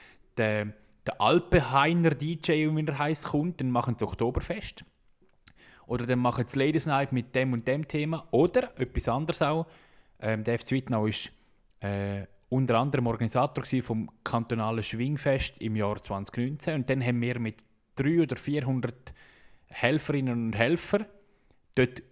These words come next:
äh, mitgewirkt und haben aber einen grossen Anteil dann bekommen vom Gesamtertrag von dem kantonalen Schwingfest. Da sind irgendwie x tausend Leute gekommen. Und dort hat man sicher auch einen grossen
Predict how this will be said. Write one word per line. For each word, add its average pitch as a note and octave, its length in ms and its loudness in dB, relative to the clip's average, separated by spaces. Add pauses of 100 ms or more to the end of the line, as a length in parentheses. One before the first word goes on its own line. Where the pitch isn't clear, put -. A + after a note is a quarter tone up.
(120)
äh, G2 160 -4
mitgewirkt E3 800 2
und B2 120 0
haben C3 200 0
aber A2+ 320 -2
einen A#2+ 260 -2
grossen C3+ 460 0
Anteil C#3 460 0
dann C3 220 -2
bekommen B2 400 0
vom A#2+ 300 -6
Gesamtertrag B2+ 840 0
von - 80 -4
dem A2 160 -2
kantonalen G#2+ 540 -4
Schwingfest. G2 580 -10
Da F#2+ 40 -10
sind G2+ 180 -8
irgendwie F#2+ 320 -8 (240)
x - 280 -4
tausend A#2 320 -2
Leute D3 180 0
gekommen. D#3 300 0 (500)
Und A#2 100 -2
dort C3+ 120 2
hat B2 120 -2
man A#2 80 0
sicher C3+ 340 2
auch D3+ 80 6
einen C3 100 2
grossen C3 520 2